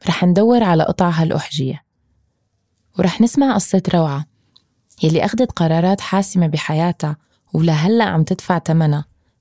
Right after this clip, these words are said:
بس مشان تهرب من القتل. بس قبل ما نسمع من روعة بدنا نرجعكم بالزمن لورا، لل ألفين وتسعة على وجه التحديد، لتسمعوا شهادات رجال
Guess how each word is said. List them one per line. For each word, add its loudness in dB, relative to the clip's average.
بس 0
مشان 0
تهرب -2
من 2
القتل. -8
بس -2
قبل 2
ما 4
نسمع 2
من 2
روعة 0
بدنا 4
نرجعكم 2
بالزمن 2
لورا، -6
لل 0
ألفين 2
وتسعة -2
على 0
وجه -2
التحديد، -12
لتسمعوا 2
شهادات 0
رجال 0